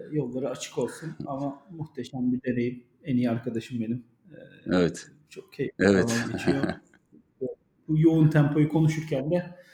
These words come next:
Speaker 1: onun için de onlara zaman ayırmak, e, hayatı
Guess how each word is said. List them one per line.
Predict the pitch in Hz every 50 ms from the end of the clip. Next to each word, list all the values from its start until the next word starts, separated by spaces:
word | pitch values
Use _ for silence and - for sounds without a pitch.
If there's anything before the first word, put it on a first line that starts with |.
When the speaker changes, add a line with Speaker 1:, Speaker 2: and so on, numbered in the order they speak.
| - _ _ -
Speaker 1:
onun | - 196 175 156
için | 143 - - 175 185
de | 175
onlara | 151 151 156 160 170
zaman | 156 156 151 156 165
ayırmak, | 160 151 143 135 127 - 147 151 - - - - - - - 170
e, |
hayatı | 139 135 135 139 151 143 143 143 143 143 - -